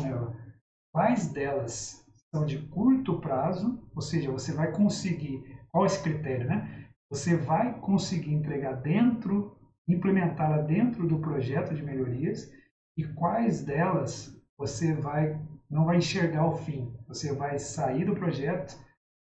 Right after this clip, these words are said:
por causa da duração dele e a, e a, e a ação vai ser realizada, a melhoria vai ser implementada depois.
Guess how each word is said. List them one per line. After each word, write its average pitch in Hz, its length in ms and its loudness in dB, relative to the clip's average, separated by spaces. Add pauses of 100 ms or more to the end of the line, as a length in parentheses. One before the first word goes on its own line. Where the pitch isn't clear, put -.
(400)
por - 120 -4
causa 135 240 -2
da 135 40 0
duração 135 500 -2
dele 165 420 0
e 165 320 6
a, 165 200 4
e 165 140 4
a, 151 300 0
e 151 140 0
a 151 60 2
ação 160 260 2
vai 160 100 2
ser 156 140 -2
realizada, 147 520 2
a 151 40 0
melhoria 151 320 0
vai 156 80 2
ser 165 120 0
implementada 151 540 0
depois. 147 800 0